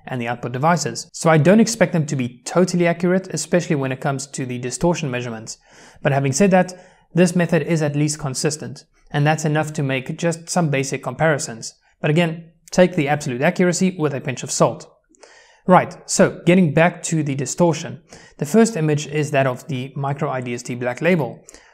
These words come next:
We can see that all of the varying orders of distortion are all pretty much muddled up and crisscrossing over each other. But now let's take a look at what we get from the B four X. As we can see, there is a fair amount more distortion here,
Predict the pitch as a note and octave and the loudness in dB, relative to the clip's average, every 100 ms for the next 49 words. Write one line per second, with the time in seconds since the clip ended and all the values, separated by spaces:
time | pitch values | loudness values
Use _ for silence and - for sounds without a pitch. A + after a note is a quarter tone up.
0 | _ F3 E3 D#3 G3+ E3+ D#3 D3+ F#3+ G3 | _ 0 0 2 2 4 4 4 4 4
1 | C#3+ C#3 C3+ C#3+ D3+ C#3 C3+ C3+ C3+ C3+ | 0 -2 0 0 2 0 -2 -4 -2 -4
2 | B2+ B2 - F#3 D#3+ F3+ - E3 E3 D#3+ | -6 -6 0 0 2 -2 0 0 2 0
3 | D#3 E3 D3 C3 - D3 D#3 D3+ D3 D3+ | 0 -2 -2 -6 -4 0 2 2 0 -2
4 | D3 C#3 D3+ C#3+ - C3 C3 B2+ C#3+ D3 | -4 -4 -4 -4 -2 -4 -4 -8 -2 -2
5 | A#2+ - B2+ A2+ A2 _ - - _ _ | -2 -4 -4 -6 -12 _ -20 -20 _ _
6 | _ D3+ E3 G3 F#3+ C#3 F#3 - A3+ A3+ | _ 2 4 6 4 2 0 2 0 4
7 | D3+ D3 C#3+ C3 C#3+ D#3 C3+ B2 - C#3 | 2 2 0 0 -2 0 -2 -2 -4 -4
8 | C3 B2 A2+ C3 F3 E3 - - _ _ | -4 -6 -10 -4 -2 -2 -6 -12 _ _
9 | _ D#3 G3 A#3+ G#3+ D#3+ D3 C3 C#3 E3 | _ 0 2 4 4 2 2 -2 4 4
10 | F#3+ E3 - - G#3+ G#3+ D#3+ C#3+ C3+ B2+ | 4 2 0 2 4 4 4 2 0 -4
11 | A#2+ - G#3 A3+ C#3 C3 A2 | -4 2 2 2 0 -4 -8